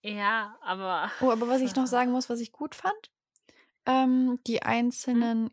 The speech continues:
Speaker 2: Kapitel. Also, es wird immer gesagt, dritter Dezember, so. Ähm,
Speaker 1: Mhm.
Speaker 2: was aber auch ein bisschen trügerisch ist, weil, ähm, dann ist halt
Speaker 1: Ja.
Speaker 2: einundzwanzigster Dezember. Es ist der Weihnachtsmorgen. Hm. Ne?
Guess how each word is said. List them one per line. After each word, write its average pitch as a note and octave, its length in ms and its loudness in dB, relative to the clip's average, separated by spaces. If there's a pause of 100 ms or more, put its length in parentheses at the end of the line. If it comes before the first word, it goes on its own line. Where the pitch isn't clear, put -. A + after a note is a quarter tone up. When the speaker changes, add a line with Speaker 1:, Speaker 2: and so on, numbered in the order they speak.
Speaker 2:
Kapitel. D#4 680 -2 (640)
Also, G#3+ 240 4
es - 260 -2
wird A3 100 0
immer G#3+ 160 2
gesagt, G3+ 440 -2 (220)
dritter C4+ 360 0
Dezember, G3+ 640 -2 (300)
so. D4 260 -8 (920)
Ähm, A3 480 2
Speaker 1:
Mhm. G#3+ 60 -8
Speaker 2:
was G#3 220 -2
aber G3 200 0
auch G3+ 60 0
ein G#3 80 2
bisschen G3+ 200 0
trügerisch C4 460 0
ist, C4+ 200 -2
weil, G#3+ 440 4 (520)
ähm, G#3+ 580 2 (340)
dann G#3 200 2
ist G#3 120 0
halt G#3 140 2
Speaker 1:
Ja. G#3 60 4
Speaker 2:
einundzwanzigster A3+ 640 4
Dezember. G3 640 -2 (880)
Es D4+ 200 2
ist - 280 -6
der C4 140 6
Weihnachtsmorgen. G3 1000 2 (200)
Hm. C4+ 340 8 (1400)
Ne? C#4 560 4